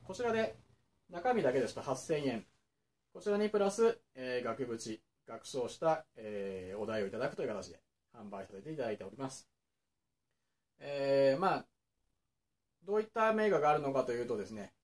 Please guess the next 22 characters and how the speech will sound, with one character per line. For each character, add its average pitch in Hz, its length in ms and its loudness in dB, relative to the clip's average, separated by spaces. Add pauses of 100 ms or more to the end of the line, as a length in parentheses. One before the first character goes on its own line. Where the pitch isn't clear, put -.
(160)
あ 123 60 -18
の 117 480 -8
ー、 - 20 -6
ま 143 100 -4
あ、 - 20 -4
代 143 200 4
表 151 140 0
的 143 120 -4
な、 131 280 2 (420)
ま 120 100 -18
あ、 117 60 -16
ゴ 143 140 0
ッ - 20 2
ホ 131 100 -4
の 107 80 -6
ひ 127 100 -6
ま 143 100 2
わ 123 60 4
り 104 60 -2
と 92 80 -12
か、 90 180 -14 (960)
え 90 920 -14